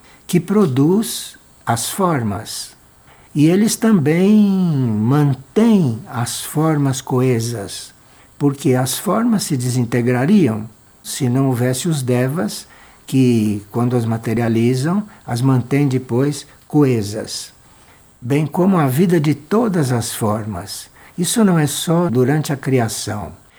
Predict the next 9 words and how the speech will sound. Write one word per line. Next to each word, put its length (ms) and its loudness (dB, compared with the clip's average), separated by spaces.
mas 240 2
mesmo 320 2
depois 480 0
que 100 -4
as 120 -2
coisas 300 0
estão 360 -2
criadas, 960 -2
cada 580 -2